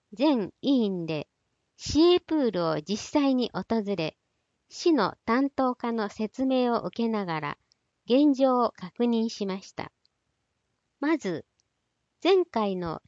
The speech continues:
市議会笠岡でもお伝えした通り、三月議会に当初予算として、同様の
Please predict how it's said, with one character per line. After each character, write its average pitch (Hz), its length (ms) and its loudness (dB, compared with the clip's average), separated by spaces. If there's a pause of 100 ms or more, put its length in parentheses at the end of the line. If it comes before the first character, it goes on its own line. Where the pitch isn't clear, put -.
市 - 240 -4
議 339 140 2
会 190 300 0
笠 226 380 -2
岡 170 220 -8
で 180 140 -8
も 160 200 -10
お 190 100 -6
伝 247 400 0
え - 20 0
し - 100 -12
た 214 180 -4
通 190 300 -6
り、 147 220 -8 (800)
三 339 340 4
月 320 340 2
議 294 160 0
会 202 280 -2
に 170 200 -8 (280)
当 302 200 2
初 311 200 2
予 294 120 2
算 208 280 -4
と 180 180 -6
し - 120 -16
て、 165 240 -2 (480)
同 269 240 4
様 277 280 2
の 240 280 -4